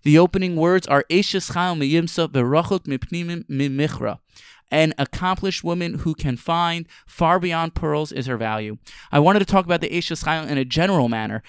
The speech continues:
The Eishes Chayil is a passionate song of praise to the Jewish wife and mother. There are so many different layers of metaphor and meaning to these words, ranging from Shabbos, the Torah, Sa'iri Remeinu,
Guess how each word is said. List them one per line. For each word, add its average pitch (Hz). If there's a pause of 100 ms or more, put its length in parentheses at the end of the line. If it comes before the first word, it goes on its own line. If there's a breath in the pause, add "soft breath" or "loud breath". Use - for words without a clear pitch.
(140 loud breath)
The -
Eishes 185
Chayil 175
is 139
a 135
passionate 165
song 151
of -
praise 160
to 147
the 123
Jewish 143
wife 127
and 120
mother. 113 (280 loud breath)
There 147
are 139
so 160
many 175
different 151
layers 143
of 120
metaphor 135
and 131
meaning 165
to 156
these 135
words, 135 (240 loud breath)
ranging 165
from 127
Shabbos, 147
the 135
Torah, 180
Sa'iri 185
Remeinu, 180